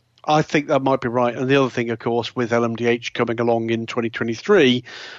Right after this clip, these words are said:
I think there might be a brand new day, um, for that. Uh, they are back to A L M S days where what a joy it was to see some of the real cream of North American racing coming over and winning at, uh, the Le Mans twenty-four Hours with,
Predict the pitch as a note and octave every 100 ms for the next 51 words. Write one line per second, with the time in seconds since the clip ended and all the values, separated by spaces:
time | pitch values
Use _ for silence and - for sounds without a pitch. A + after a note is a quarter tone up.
0 | - A2+ - A#2 C3+ B2 B2 B2 A#2 C#3+
1 | F3+ G3+ G3+ G3 F3 B2 G#2+ G#2 - -
2 | - - - A#2 A2 B2 - - A#2+ A2
3 | A#2 A#2 A2 - - - A#2+ A#2 A2+ A#2+
4 | B2+ A#2 - D3 - C#3+ C#3 D#3 C#3 C#3
5 | B2+ G#2+ - - - C3 A2+ A2+ A2 A#2+
6 | A#2 A#2 A2+ - - _ C#3+ C#3+ - D3
7 | B2+ B2+ B2+ B2 A#2 A#2 - B2 A#2 A#2
8 | - A#2+ A#2+ B2 A#2+ - C3 B2+ A#2+ A2+
9 | G#2 B2+ A2 A#2 A2+ - A2+ A#2 A2+ A2+
10 | A2 A#2+ A#2 A#2+ A#2+ A#2 E3+ G3+ D#3+ F#3+
11 | D#3+ A2 - - - - B2 A2+ - -
12 | B2 A#2 A#2 A#2 A2+ G#2+ - G#2+ A2 G#2+
13 | G#2+ - A2+ G#2+